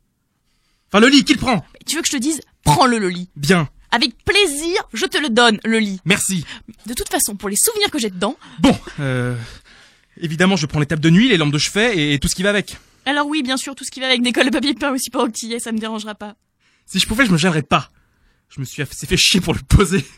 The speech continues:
Speaker 2: Et le chien ?
Speaker 1: Quoi, le chien ?
Speaker 2: Bah, comment on fait pour,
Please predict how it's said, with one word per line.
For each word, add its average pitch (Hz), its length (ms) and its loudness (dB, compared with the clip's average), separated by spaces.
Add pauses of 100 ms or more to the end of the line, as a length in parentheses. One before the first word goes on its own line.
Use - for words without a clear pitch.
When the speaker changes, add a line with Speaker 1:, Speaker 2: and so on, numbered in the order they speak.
(1600)
Speaker 2:
Et 220 60 -14
le 190 120 -14
chien ? 185 480 -2 (960)
Speaker 1:
Quoi, 185 180 -8
le 117 80 -12
chien ? - 340 -4 (800)
Speaker 2:
Bah, 208 80 -20 (1160)
comment 294 220 -12
on 302 60 -14
fait 339 220 -20
pour, 240 260 -20